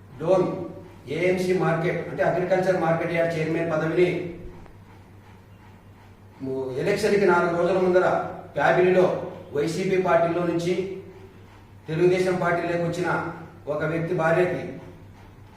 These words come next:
అయ్యిందని చెప్తా ఉన్నారు. మరి ఇంతవరకు సిస్టమ్ ప్రకారం అయితే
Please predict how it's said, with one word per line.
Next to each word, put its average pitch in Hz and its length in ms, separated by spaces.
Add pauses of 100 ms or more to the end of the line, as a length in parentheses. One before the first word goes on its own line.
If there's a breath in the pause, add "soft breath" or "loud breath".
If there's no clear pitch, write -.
(120)
అయ్యిందని 190 420
చెప్తా 180 360
ఉన్నారు. 165 680 (1400)
మరి 170 240 (420)
ఇంతవరకు 190 800 (120)
సిస్టమ్ 196 300
ప్రకారం 190 380
అయితే 190 260